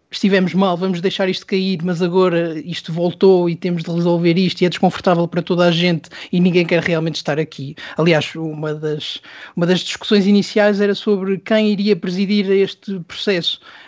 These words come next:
E falou-se no presidente do Supremo Tribunal, que disse, "Nem pensar, não me vou meter nisso, que é duvidoso." Depois falou-se eventualmente em Kamala Harris, porque por ser vice-presidente, eh, tem inerências no Senado, ela também se recusou a envolver-se nisto e acabou por escolher,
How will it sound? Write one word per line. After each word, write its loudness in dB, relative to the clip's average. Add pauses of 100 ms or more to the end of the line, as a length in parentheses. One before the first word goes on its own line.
(140)
E -6
falou-se -2
no 0 (140)
presidente 2
do -2
Supremo 2
Tribunal, 6
que -14
disse, -2
"Nem -2
pensar, 2
não 0
me -4
vou -2
meter 0
nisso, -2
que 0
é 4
duvidoso." 4 (420)
Depois 2
falou-se 0 (340)
eventualmente 4
em 2
Kamala 2
Harris, 2
porque -8
por -10
ser 2
vice-presidente, -2 (380)
eh, 2
tem 4
inerências 4
no 6
Senado, 4
ela 2
também 2
se -8
recusou 2
a -2
envolver-se 0
nisto -2
e -4
acabou -2
por -16
escolher, 0